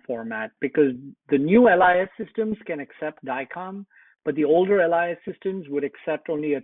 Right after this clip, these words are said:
tiff or a J peg. We added a feature to our system that it saves a copy of the image. The name of the image is the case I D, and it saves it at a,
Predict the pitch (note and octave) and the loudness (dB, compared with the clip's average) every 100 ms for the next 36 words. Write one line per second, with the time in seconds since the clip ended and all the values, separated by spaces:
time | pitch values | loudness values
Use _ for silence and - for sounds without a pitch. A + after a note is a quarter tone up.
0 | - E3+ E3 _ _ B2+ A#2+ A#2 A2+ D#3 | -4 -6 -6 _ _ -12 -10 -10 -4 -2
1 | E3 E3+ D#3+ D#3+ D3+ _ C#3 F#3 A3+ D#3+ | 0 2 2 2 -4 _ -8 -2 -2 -4
2 | _ D3 F3 F#3+ E3+ - G3+ G3+ D#3+ C3+ | _ -4 0 2 0 -4 -8 -4 -4 -4
3 | D3 - _ _ _ _ - F3+ E3+ D#3 | -6 -12 _ _ _ _ -8 -2 2 4
4 | D3+ - G#3+ - D3+ D3 D#3 _ D3+ D#3 | 2 -2 -6 -2 -2 -2 -12 _ -4 -4
5 | E3 C3+ - - F3 G3 A#3+ A#3 - _ | -4 -10 -12 -4 0 2 0 -4 -8 _
6 | _ _ - - - F#3+ - B3 G#3 A3 | _ _ -20 -10 -2 -2 0 0 0 0
7 | E3 D3 E3 G3+ - - _ _ _ _ | -2 -2 -4 -6 -12 -16 _ _ _ _
8 | _ _ _ _ _ _ _ D3 D#3 G#3+ | _ _ _ _ _ _ _ -6 -2 2
9 | C4 A#3+ - G#3+ F#3+ F#3+ F3+ - F3+ E3+ | 2 0 -2 -2 -2 -2 -4 -6 -2 0
10 | D3+ D3+ - D#3+ E3+ E3 D#3 D3 F3 B3+ | 0 -4 0 0 2 2 2 0 0 -4
11 | - _ _ _ _ _ _ _ _ - | -10 _ _ _ _ _ _ _ _ -6
12 | D3 D#3 - - G3 A3+ G#3 G#3 - E3 | -2 -2 -2 2 2 4 2 2 -2 -4
13 | E3 E3 | 0 0